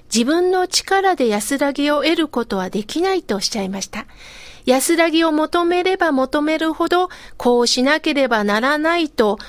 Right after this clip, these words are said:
心にプレッシャーをかけてしまうからなんです。仏教の教え、基本の教えにね、七仏通戒下っていうのがあります。七仏っていうのはね、お釈迦様がお生まれになるまで、過去六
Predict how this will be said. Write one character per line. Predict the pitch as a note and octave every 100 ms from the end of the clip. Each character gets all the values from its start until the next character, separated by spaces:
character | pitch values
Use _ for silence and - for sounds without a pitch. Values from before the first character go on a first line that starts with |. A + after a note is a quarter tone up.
| - -
心 | G#3+ G#3+ E4 D4+
に | F#3+
プ | - A3
レ | C4+
ッ |
シ | - F4+
ャ |
ー | F4+
を | F4
か | F#4+
け | F#4+ D#4
て | F#3
し | - A3+
ま | A#3 A3+
う |
か | - F#3+
ら | F3+
な | E3+
ん | E3
で | F3
す。 | - - - - - - - - - - -
仏 | F4+ G#4
教 | - F4+
の | D4+ B3
教 | - - A3
え、 | A3 - -
基 | - C#4
本 | D#4+ D#4
の | D4+
教 | - C#4
え | C4+
に | C4+
ね、 | E4 B4 - - -
七 | - - - F#4+
仏 | F4+ F4+ - -
通 | - E4+ E4+ E4+
戒 | F4 F4 D#4+ A3
下 | G#3 F#4+
っ |
て | - -
い | G#3
う |
の | F3+
が |
あ | F3+
り | E3
ま | F3+
す。 | - - - -
七 | - - F#4+ F#4
仏 | F#4+ G4 G4
っ |
て | -
い | G#3
う |
の | F3+
は | F3
ね、 | G3+ D4+ - - - -
お | C#4
釈 | F4 E4+
迦 | E4
様 | E4 D#4
が | D4
お | C#4+
生 |
ま | D4+ D#4+
れ | D#4+
に | D#4
な | E4
る | D4+
ま | C4 A#3+
で、 | D4 C4+ -
過 | - F#4+
去 | D#4 F#3
六 | G#3 -